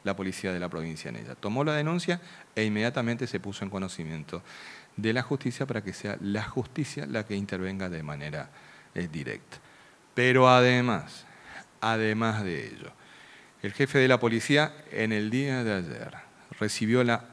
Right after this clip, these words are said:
orden expresa de que se dé inicio a un sumario administrativo para evaluar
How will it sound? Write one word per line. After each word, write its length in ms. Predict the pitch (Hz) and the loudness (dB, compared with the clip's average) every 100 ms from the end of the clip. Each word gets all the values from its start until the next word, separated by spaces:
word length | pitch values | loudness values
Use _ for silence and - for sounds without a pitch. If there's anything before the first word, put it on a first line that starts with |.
| - - | -6 10
orden 600 | 160 160 151 151 151 156 - | 10 10 4 2 0 -2 -8
expresa 800 | 110 - - - 135 135 147 147 - - - - 113 | -10 -8 -6 0 0 0 -4 -6 -10 -20 -20 -8 0
de 160 | 117 | 2
que 100 | 117 | 2
se 260 | 110 117 110 | 0 0 2
dé 340 | 127 156 160 - | 4 2 0 -2
inicio 520 | 123 120 131 143 143 | 0 2 2 0 0
a 40 | 139 | 0
un 60 | |
sumario 680 | 135 110 104 135 143 139 120 | 0 0 2 2 4 6 6
administrativo 1200 | 107 104 104 98 95 92 - 87 - 131 135 135 - - - - - - _ - | 6 2 0 0 0 -2 -4 -4 0 2 2 0 -6 -20 -20 -20 -20 -20 _ 2
para 440 | 107 110 110 110 | 6 6 6 6
evaluar 880 | 110 107 107 117 147 160 165 - | 6 6 6 8 8 8 6 0